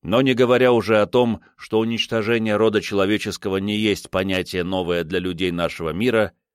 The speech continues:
а есть для религиозных людей догмат веры, для научных же людей неизбежный вывод наблюдений об охлаждении Солнца,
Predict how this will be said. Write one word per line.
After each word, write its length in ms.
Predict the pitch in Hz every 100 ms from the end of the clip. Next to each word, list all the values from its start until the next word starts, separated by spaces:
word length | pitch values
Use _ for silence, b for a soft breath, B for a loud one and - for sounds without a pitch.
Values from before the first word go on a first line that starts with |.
| _ _ _
а 120 | 85
есть 400 | 98 113 - -
для 240 | 98 107
религиозных 680 | 104 104 98 107 104 107 101
людей 500 | 104 98 101 95 87 _ _
догмат 600 | 90 92 107 90 87 85
веры, 400 | 90 98 107 117 - _ _ _ _
для 180 | 82 95
научных 520 | 107 139 147 156 127
же 140 | 113
людей 480 | 127 123 123 120 107 b b -
неизбежный 760 | 90 117 92 107 143 123 117
вывод 320 | 101 123 117
наблюдений 600 | 101 90 98 87 104 104 98
об 260 | - 92
охлаждении 640 | 95 101 92 82 95 87
Солнца, 580 | 82 110 120 110 110 101